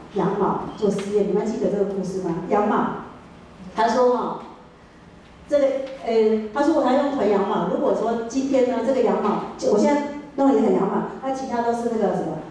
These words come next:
呃，别的东西都是，他说只要这个羊毛哈，明天我看到这个露水，它是，它是湿的话，他就怎样？如果我看到这样的话，那就表示上帝有同在，我就知道我是可以的，哈。啊，结果第一次他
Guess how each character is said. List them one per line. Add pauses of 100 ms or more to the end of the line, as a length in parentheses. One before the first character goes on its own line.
(200)
呃， (480)
别
的
东
西
都
是，
他
说
只
要
这
个
羊
毛
哈， (140)
明
天
我
看
到
这
个 (100)
露
水，
它
是， (420)
它
是
湿
的
话，
他
就
怎
样？ (400)
如
果
我
看
到
这
样
的
话，
那
就
表
示
上
帝
有
同
在，
我
就
知
道
我
是
可
以 (160)
的，
哈。 (360)
啊，
结
果 (380)
第
一
次
他